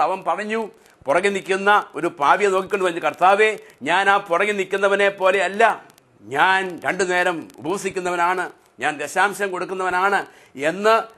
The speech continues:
പറഞ്ഞ് സ്വയം നീതീകരിച്ച് പ്രാർത്ഥിച്ചു. കാരണം ഇവരുടെ കാഴ്ചപ്പാടിൽ ബാഹ്യമായി ചെയ്യുന്ന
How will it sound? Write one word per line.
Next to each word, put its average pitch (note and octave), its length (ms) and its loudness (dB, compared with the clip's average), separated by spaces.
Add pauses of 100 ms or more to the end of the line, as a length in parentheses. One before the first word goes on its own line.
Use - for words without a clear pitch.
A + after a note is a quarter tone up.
(200)
പറഞ്ഞ് G3 260 2
സ്വയം F#3+ 320 2
നീതീകരിച്ച് A3 540 -2
പ്രാർത്ഥിച്ചു. D#3+ 440 -6 (220)
കാരണം E3 320 0 (240)
ഇവരുടെ F#3+ 320 -2
കാഴ്ചപ്പാടിൽ E3 640 -2 (420)
ബാഹ്യമായി F#3+ 680 2 (140)
ചെയ്യുന്ന D#3 320 -4